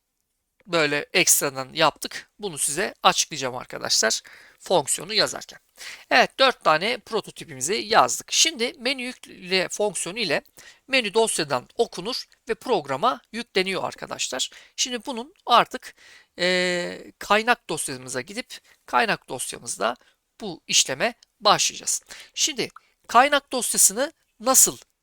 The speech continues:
tanımlıyoruz? Kaynak dosyasında direkt ne yapıyorduk arkadaşlar?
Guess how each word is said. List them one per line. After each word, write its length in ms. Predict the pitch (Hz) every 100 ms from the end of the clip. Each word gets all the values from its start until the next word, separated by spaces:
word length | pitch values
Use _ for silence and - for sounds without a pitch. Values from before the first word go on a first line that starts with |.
| -
tanımlıyoruz? 720 | 156 139 127 120 202 247 - - _ _ _
Kaynak 400 | - 254 254 -
dosyasında 720 | 190 - 151 - 135 180 262 - _ _ -
direkt 280 | 226 208 -
ne 60 |
yapıyorduk 440 | 247 226 147 135 -
arkadaşlar? 720 | 120 - - - 214 247